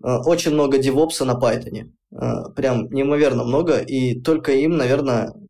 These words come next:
легко решить некоторые задачи, потому что на баше это очень много строчек выйдет,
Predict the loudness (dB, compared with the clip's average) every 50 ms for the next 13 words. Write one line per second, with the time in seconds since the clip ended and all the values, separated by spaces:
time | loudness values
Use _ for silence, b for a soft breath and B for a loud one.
0 | _ _ _ -14 -12 -8 -6 -4 -4 -4 -4 0 0 2 2 2 0 -2 -4 -4
1 | -2 -4 -4 -4 -2 -4 -4 -4 -4 -4 -4 -4 -2 -2 0 2 2 2 0 -2
2 | -6 -8 -10 -6 -4 -2 -2 -2 -2 -2 0 0 2 2 2 2 0 0 -2 -2
3 | -2 0 0 -2 -2 -2 -2 -2 -2 -2 -2 -2 -4 -4 0 0 0 0 -2 -8
4 | -4 -2 -2 -2 -2 -4 -8